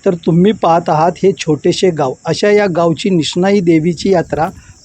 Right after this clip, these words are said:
प्रत्येक वर्षी अक्षय तृतीयाच्या अगोदर तीन ते चार दिवस असते व या यात्रेला गावातील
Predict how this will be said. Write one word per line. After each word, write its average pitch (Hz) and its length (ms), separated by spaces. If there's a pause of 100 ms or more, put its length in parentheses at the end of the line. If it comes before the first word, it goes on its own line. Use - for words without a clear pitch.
प्रत्येक 220 440
वर्षी 180 300
अक्षय 208 420
तृतीयाच्या 175 680
अगोदर 170 460
तीन 190 300
ते 208 180
चार 170 280
दिवस 165 320
असते 135 360 (460)
व 185 120
या 180 340
यात्रेला 175 580 (120)
गावातील 180 680